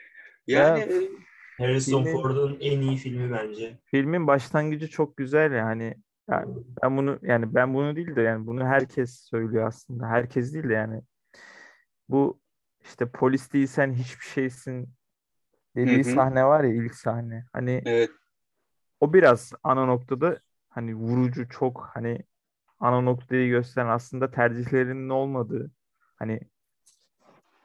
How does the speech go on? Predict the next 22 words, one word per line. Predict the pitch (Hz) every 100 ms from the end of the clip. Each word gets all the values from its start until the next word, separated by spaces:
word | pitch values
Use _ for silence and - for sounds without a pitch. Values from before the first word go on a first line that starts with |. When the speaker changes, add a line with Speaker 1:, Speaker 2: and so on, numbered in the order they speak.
| -
Speaker 1:
yani | - - 131
diyor | 160
ki, | -
"Ben | 131 131
Speaker 2:
Ya, |
ya |
Speaker 1:
hayatım-, | 131 127 131 147 151
Speaker 2:
varsın | 131 - 127
ya |
yok. | 131
Speaker 1:
hayattayım, | - - 147 147 170 190 _ _ _
hayattayım | - 127 135 135 160 160 170
ve | 151
özgürüm." | 147 131 139 147 135 120 _ _ _ -
Ya | -
aslında | 147 - 196
bir | 185
Dante | 160 165 170 165
göndermesi | 156 151 151 147 147 170
var | 175
ya | 156 117
orada. | 110 139